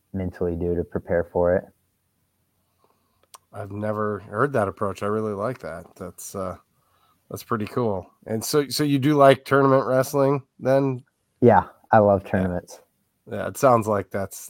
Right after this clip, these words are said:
Speaker 2: that's your bag,
Speaker 1: Yeah.
Speaker 2: actually. More wrestling in a day, the better.
Speaker 1: Yeah, the, Cody used to make fun of it. So, to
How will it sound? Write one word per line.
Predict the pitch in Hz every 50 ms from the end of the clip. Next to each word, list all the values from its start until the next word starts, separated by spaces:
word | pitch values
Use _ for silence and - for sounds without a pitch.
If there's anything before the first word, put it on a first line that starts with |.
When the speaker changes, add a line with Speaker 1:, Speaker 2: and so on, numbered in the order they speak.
| - -
Speaker 2:
that's | 110 107 95 - -
your | 98 92
bag, | 85 95 98 98 104 98 98 - 92
Speaker 1:
Yeah. | 90 90
Speaker 2:
actually. | 90 - - - 92 90 90 90 - _ _ _ - _ _ _ _ _ _ _ -
More | 110 110 120 117
wrestling | 117 113 113 113 - - 113 113 110 107 107
in | 104
a | 101 98
day, | 95 107 107 107 104
the | 95 95 90
better. | 90 101 101 92 82 85 - - _ _ _ _ _ _ _ _ -
Speaker 1:
Yeah, | 104 101 98 - - - _ _ _
the, | - - 104 107 - - _ _ _ _ _ _
Cody | - 120 113 110 107
used | 107 107 104 -
to | 113
make | 101 101 98 -
fun | - 104 101 101 98 98
of | - -
it. | - _ _ _ _ _ _ _
So, | _ - - 123 117 110 - - _ _ _ _ _ _ _ _ _ _ _ _ _ _ _ _ _
to | - 110 92 90